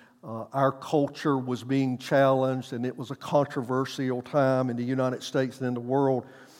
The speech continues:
And as he noted in one of his hit songs, "The times are a-changing." Well, they were a-changing then, and they are still a-changing.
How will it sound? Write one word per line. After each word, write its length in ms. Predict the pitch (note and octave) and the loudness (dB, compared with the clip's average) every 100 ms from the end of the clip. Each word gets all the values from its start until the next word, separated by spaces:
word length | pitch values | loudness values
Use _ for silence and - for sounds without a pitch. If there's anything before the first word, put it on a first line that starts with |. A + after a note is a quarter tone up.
| - - | -12 -2
And 160 | A#2+ | 0
as 200 | C3 C3 | 2 0
he 140 | C#3 B2 | 0 2
noted 400 | B2+ C#3+ C#3+ B2+ | 4 4 4 2
in 220 | B2+ B2 | 0 -2
one 180 | C3 C3 | -2 -2
of 120 | A#2+ | -2
his 400 | B2 B2+ - - - _ - | -2 -2 -4 -10 -16 _ 2
hit 240 | D#3+ D#3+ | 4 4
songs, 580 | - C3+ B2+ A#2+ B2 - - - - | 2 2 2 2 -2 -6 -14 -20 -8
"The 120 | B2 | -8
times 580 | - - D3 C#3+ C#3 B2+ | -4 0 4 4 4 2
are 180 | C3 C3 | 2 2
a-changing." 760 | C3 D#3+ C3+ A2+ G2+ A2+ - - _ - - - | 2 4 4 2 -4 -14 -18 -20 _ -20 -20 -8
Well, 180 | A2+ | -4
they 340 | A2+ B2 C3 C3 | 0 2 2 0
were 420 | - A#2+ C3+ B2 | -2 -4 -2 -4
a-changing 760 | B2+ - D#3 D3+ D#3 C3+ D3 C#3 | -8 0 4 6 4 4 2 4
then, 540 | C#3 C#3 C#3 C#3+ C#3+ | 4 4 4 2 -2
and 220 | C3 A#2+ B2 | -4 -4 0
they 260 | C3 C3+ | 0 -2
are 400 | C3+ C3+ C3 B2+ | -2 -2 0 -2
still 580 | B2 - D#3 C#3 C3 C3+ | -6 -4 0 2 2 -4
a-changing. 720 | A#2+ - D3 C#3 B2+ A2+ G#2 | -10 -2 2 2 0 -4 -14